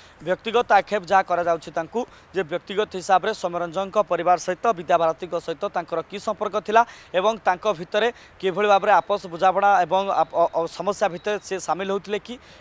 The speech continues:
ଏବଂ ପୂର୍ବରୁ ବିଦ୍ୟାଭାରତୀ ଡିଏଫ୍ଓଙ୍କ ବଙ୍ଗଳାକୁ ଆସିଥିଲେ କି, ଏ ହେଉଛି ବଡ଼ କଥା। ଦ୍ୱିତୀୟ କଥା, ଯେଉଁ କଥା ଅଭିଯୋଗ ଆସୁଛି ଯେ ସୌମ୍ୟରଞ୍ଜନକୁ ବାରମ୍ବାର ରାତି ଡ୍ୟୁଟି ପଠାଇବା ଏବଂ ବିଭିନ୍ନ ରେଞ୍ଜକୁ ସବୁବେଳେ ପଠାଇବା ଏବଂ କୌଣସି ସମୟରେ ବି ଅଫିସରେ ଉପସ୍ଥିତ କରେଇ ନ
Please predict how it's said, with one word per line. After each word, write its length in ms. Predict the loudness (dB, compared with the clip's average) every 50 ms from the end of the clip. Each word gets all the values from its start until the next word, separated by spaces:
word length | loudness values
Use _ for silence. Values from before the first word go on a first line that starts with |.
| -6 -4
ଏବଂ 160 | -2 -2 -2 -2
ପୂର୍ବରୁ 400 | -4 -6 -6 -2 0 0 0 0 0 -4 -10 -16 -20 _ -12
ବିଦ୍ୟାଭାରତୀ 540 | -2 2 4 4 4 4 0 0 -2 -6 -8 -6 -4
ଡିଏଫ୍ଓଙ୍କ 360 | -4 -4 -2 -4 -4 -2 -2 -2 -2
ବଙ୍ଗଳାକୁ 340 | -2 -2 0 0 0 0 0 -2
ଆସିଥିଲେ 340 | -4 -4 -6 -10 -8 -8 -8 -8
କି, 80 | -8 -6 -4
ଏ 40 | -4 -2
ହେଉଛି 200 | -4 -4 -8 -4 -2
ବଡ଼ 140 | 0 0 0
କଥା। 240 | -2 -6 -6 -6 -6 -6 -8 -16 -18 -12 -10
ଦ୍ୱିତୀୟ 240 | -6 0 2 2 2
କଥା, 240 | 2 2 2 2 2 2 2 -4 -20 -12 -6
ଯେଉଁ 140 | -4 -2 -2
କଥା 200 | -2 -2 2 4 4
ଅଭିଯୋଗ 300 | 4 2 0 -2 -2 0 0
ଆସୁଛି 300 | 0 -2 -4 -10 -14 -10
ଯେ 120 | -8 -8 -6
ସୌମ୍ୟରଞ୍ଜନକୁ 640 | -6 -6 -6 -4 -4 -4 -4 -6 -8 -10 -8 -6 -4
ବାରମ୍ବାର 460 | 0 2 2 2 2 2 4 4 4 4
ରାତି 240 | 2 -2 -4 -8
ଡ୍ୟୁଟି 260 | -10 -10 -10 -10 -10 -10 -8
ପଠାଇବା 340 | -8 -8 -6 -4 0 0 0 0 -2 -8 -14 -8 -6
ଏବଂ 100 | -6 -6 -6
ବିଭିନ୍ନ 300 | -6 -8 -8 -4 0 0 0 0
ରେଞ୍ଜକୁ 380 | 0 -4 -4 -6 -8 -6 -4 -4 -4 -6 -10 -20 -14 -6
ସବୁବେଳେ 400 | -4 -4 -2 -2 0 2 2 2
ପଠାଇବା 380 | 2 0 -4 -6 -4 0 2 4 4
ଏବଂ 160 | 4 2 -2 -6 -6
କୌଣସି 320 | -6 -6 -6 -6 -6 -8 -8
ସମୟରେ 360 | -6 -4 -4 -4 -4 -4 -4 -4
ବି 80 | -4
ଅଫିସରେ 400 | -4 -4 -6 -8 -14 -10 -8 -8
ଉପସ୍ଥିତ 420 | -8 -6 -6 -8 -8 -10 -10 -8 -8 -8
କରେଇ 260 | -6 -4 -4 -4 -4
ନ 80 | -6